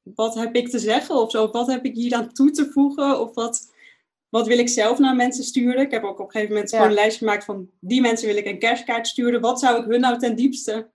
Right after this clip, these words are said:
Speaker 1: willen zeggen? Of willen, ja, wat wil ik dat zij van mij op de deurmat <laughs> krijgen, zeg maar?"
Speaker 2: Ja, wat leuk.
Speaker 1: Met die
Speaker 2: Ja.
Speaker 1: insteek. En dan
Speaker 2: Ja.
Speaker 1: vervolgens laat ik dat wel weer helemaal los en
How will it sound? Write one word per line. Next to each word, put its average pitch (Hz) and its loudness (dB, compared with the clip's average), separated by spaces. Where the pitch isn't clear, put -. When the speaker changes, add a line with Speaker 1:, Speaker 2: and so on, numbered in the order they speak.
Speaker 1:
willen 233 0
zeggen? 226 0
Of 190 -10
willen, 196 -2
ja, 185 -6
wat 214 -8
wil 220 0
ik 208 -6
dat 196 -8
zij 214 0
van 214 -4
mij 208 -2
op 202 -8
de 202 -12
deurmat 196 -4
<laughs> - -
krijgen, 269 4
zeg 247 2
maar?" 185 -4
Speaker 2:
Ja, 240 2
wat 208 -2
leuk. 208 4
Speaker 1:
Met 170 -4
die 226 -4
Speaker 2:
Ja. 202 0
Speaker 1:
insteek. 180 -2
En 214 0
dan 220 4
Speaker 2:
Ja. 220 2
Speaker 1:
vervolgens 214 2
laat 214 2
ik 214 -4
dat 202 -4
wel 190 2
weer 196 -2
helemaal 190 0
los 190 -6
en 175 -10